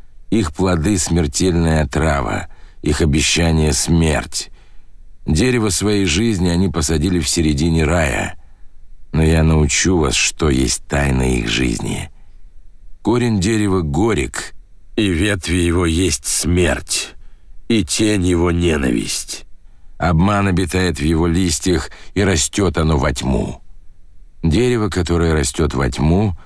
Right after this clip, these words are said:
это было красиво и мрачно. Его плоды, кажется, тоже были смертью,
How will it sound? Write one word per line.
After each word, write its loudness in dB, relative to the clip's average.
это 0
было 4
красиво 0
и 2
мрачно. -4
Его 2
плоды, 0
кажется, 0
тоже 2
были 2
смертью, 0